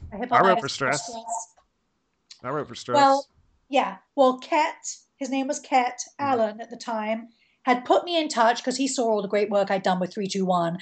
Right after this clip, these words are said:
Speaker 2: Mm-hmm.
Speaker 1: And we did some advertising with Stress. We did advertising with Ego Trip, with Stress, you know, with, uh, uh, a lot, Rat Pages, you know, a lot of the cool magazines at the time 'cause we had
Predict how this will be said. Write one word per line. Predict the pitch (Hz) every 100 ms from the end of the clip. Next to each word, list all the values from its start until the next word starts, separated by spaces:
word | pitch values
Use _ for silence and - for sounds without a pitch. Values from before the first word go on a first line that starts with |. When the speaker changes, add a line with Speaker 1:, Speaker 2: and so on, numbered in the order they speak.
| -
Speaker 2:
Mm-hmm. | 110 120
Speaker 1:
And | 233 208
we | 202 226
did | 233 220
some | 233
advertising | 294 381 214 202 180 175
with | 165
Stress. | 208 175 - 214
We |
did | 196 196
advertising | 202 196 190 190 185
with | 180
Ego | 277 262 247
Trip, | 247 - 247 226 220
with | 190
Stress, | - - 294 269 254 247 - - _ _ _ -
you | -
know, | 269 220
with, | 220 208 -
uh, | 226 208 202 208 - - - _ -
uh, | 233 208 208
a | 220
lot, | 247 214
Rat | 269 - -
Pages, | 269 247 247 233 226
you | 381
know, | 311
a | 247
lot | 262
of | 254
the | -
cool | 269 254
magazines | 220 214 214 254 240
at |
the | 196
time | 190 196 190
'cause | 196
we | 220
had | 220 233